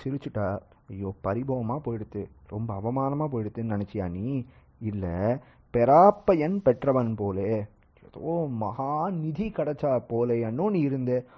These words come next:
ஓங்கோத வண்ணா உரை. இதை கேட்கும்போது, இந்த சரித்திரம் நடந்தபோது உன் திருமேனியில என்ன ஒரு ஒளிவட்டம், ஒரு அணையை கட்டினா போலே, அணை கட்டி ஆறுக்கு அலைகள்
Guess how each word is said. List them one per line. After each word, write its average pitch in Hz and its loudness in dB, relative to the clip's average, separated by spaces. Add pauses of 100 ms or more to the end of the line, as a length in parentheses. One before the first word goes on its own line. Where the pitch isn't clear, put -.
(180)
ஓங்கோத 202 4
வண்ணா 147 2
உரை. 113 0 (680)
இதை 117 -6
கேட்கும்போது, 135 0 (200)
இந்த 131 0
சரித்திரம் 156 -2
நடந்தபோது 113 -2 (260)
உன் 135 -6
திருமேனியில 156 -2
என்ன 120 -4
ஒரு 151 -2
ஒளிவட்டம், 120 -4 (960)
ஒரு 147 0 (220)
அணையை 185 4 (120)
கட்டினா 123 0 (120)
போலே, 104 -2 (200)
அணை 170 -2
கட்டி 175 -2
ஆறுக்கு 147 2
அலைகள் 160 2